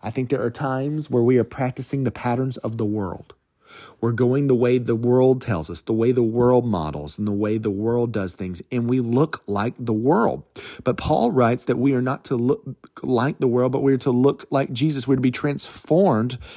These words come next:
by the renewing of our mind, he says in Romans. And so what I find over and over again is that in a world that tells us to do everything its own way, we have a Jesus says, "No, I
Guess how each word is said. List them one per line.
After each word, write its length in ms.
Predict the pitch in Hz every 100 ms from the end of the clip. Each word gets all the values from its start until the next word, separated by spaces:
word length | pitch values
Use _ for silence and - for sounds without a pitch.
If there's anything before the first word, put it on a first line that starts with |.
| - -
by 80 |
the 100 | 131
renewing 340 | 139 143 160 156
of 120 | 147
our 80 | 147
mind, 320 | 160 240 214
he 40 |
says 220 | 98 98 92
in 200 | 90 95
Romans. 520 | 90 85 85 - - _ _ _ _ _ - -
And 100 | 123
so 100 | 147
what 140 | 131
I 120 | 107
find 480 | 98 - 165 196 127 -
over 260 | 135 160 180
and 80 | 139
over 240 | 113 107
again 540 | 95 110 190 123 - _ _ _ _ _ _ _ _ _ _
is 180 | 127 117
that 200 | 117 -
in 120 | 123
a 80 | 113
world 640 | 104 113 175 226 127 - -
that 160 | 127 -
tells 260 | 151 147
us 120 | 143
to 60 | -
do 220 | 120 135
everything 500 | 131 151 160 165 147
its 160 | 139 -
own 320 | 131 143 135
way, 180 | 104 90
we 160 | 117
have 120 | 127 117
a 60 |
Jesus 340 | 110 139 135 120
says, 200 | 107 98
"No, 280 | 117 101 -
I 240 | 117